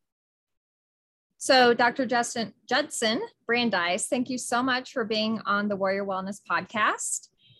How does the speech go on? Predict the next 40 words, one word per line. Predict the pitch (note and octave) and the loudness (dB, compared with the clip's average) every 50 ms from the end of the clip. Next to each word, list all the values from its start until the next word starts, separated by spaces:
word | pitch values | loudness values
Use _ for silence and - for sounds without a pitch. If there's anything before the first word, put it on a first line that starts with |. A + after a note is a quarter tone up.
| _ _ _ - | _ _ _ 0
And, | G#3 G#3 G#3 G#3 G3+ G3+ G3+ G3 | 0 2 2 2 0 0 0 -2
um, | - - G3 G3 F#3+ F#3 F3 | 0 0 0 0 0 -2 -2
I'm | G3 G#3 G#3 | -4 -4 -4
excited | G3+ - - A3+ G#3 G#3 G#3+ | -4 -2 -2 -2 0 0 -2
because | G3 G#3 G#3 - G3 F#3 - | -4 -4 -4 -4 -4 -4 -6
this | - F#3 - - | -10 -12 -8 -2
topic | G3 F3 F#3 F#3 G3 F#3+ F#3+ - | -2 -2 0 2 0 0 0 0
is | F3 F3+ F3+ - - _ | -4 -6 -6 -8 -12 _
completely, | - G3+ F3 F3+ - G3 F#3+ - - G#3+ G#3 G#3 G#3+ G#3+ G#3 - - - | -8 -8 -8 -4 -2 -2 -2 0 0 2 2 2 2 0 -2 -6 -8 -2
uh, | G3 F#3 F3+ F3+ F3 | 0 2 2 2 2
relevant | F3 F#3+ G#3 A3+ B3+ C4 D4+ E4+ D#4+ - | 4 6 6 6 6 4 4 2 2 0
to | - - A3+ G3+ F#3+ | 0 2 2 2 2
our | - F#3 G3+ G3+ F#3 | 2 2 4 4 4
audience, | F3+ F3+ F#3 F#3 G3+ B3+ F#4 - - | 2 2 0 -2 -2 -4 -4 -6 -8
which | - F3+ - | -10 -8 -6
is | F#3 F3+ F3 | -8 -6 -6
mostly | F3+ E3 F3 - - E3+ D#3+ | -6 -6 -8 -6 -6 -4 -4
male. | E3 E3 E3 E3 F3 G3+ B3 | -2 -2 -2 -2 0 0 0
So | A#3+ - - F#3+ F#3 F3 F3+ F3 E3+ | 0 2 4 6 6 6 6 4 2
let's | F#3 F#3+ - - | -2 -2 -2 -6
dive | - - G#3 F#3+ G3 G3+ G#3 | -2 0 2 4 4 4 2
right | G#3 G3 G3 F#3+ | 2 2 2 2
in. | E3+ E3 E3+ F#3 G#3+ D#4 F4 - _ - - - _ _ _ | 0 -2 0 0 0 -2 -2 -6 _ -20 -20 -20 _ _ _
Um, | - G3+ G3+ G3+ G3+ G3 F#3+ - - - | 0 2 2 2 2 0 -2 -4 -4 -2
I | A3 A3+ A#3+ B3+ - - - | -2 -2 -2 -4 -8 -4 -2
thought | C4+ C4 F4 | 0 0 0
it | G#4+ | 0
was | G#4 - D#4+ | -2 0 0
interesting. | C#4+ - D4+ C#4 - - A3 G3+ | 0 0 -2 -4 -2 -4 -2 -2
Not | F#3+ F#3 G3+ G#3 | 0 0 0 0
only | G#3 G#3 G#3 G3+ A#2 | -2 -2 -4 -4 -2
are | F3+ F#3+ G3 | -2 -2 -2
you | F#3 F#3 F#3 F#3 F#3 F3+ - - | -2 -4 -4 -4 -6 -8 -8 -8
a, | F3+ - - _ _ _ _ | -8 -8 -8 _ _ _ _
a | - F#3 F3 F3 A3 - - _ _ - | 0 0 0 -2 -6 -12 -18 _ _ -4
urologist, | F#3+ G3 F#3 E3 D#3 D#3 D#3+ D#3 F#3 G#3 - - - - - | 0 2 2 4 2 2 0 0 0 0 0 -2 -4 -4 -2
but | G#3+ G3+ F#3+ F3+ - - | 0 2 2 0 -2 -4
you | F#3+ G#3+ A#3 - | -6 -6 -4 -2
are | - G#3+ G#3+ - | 0 2 2 2
a | - G#3 G3+ G3+ G3 G3+ - | 0 -2 -2 -2 -2 -4 -6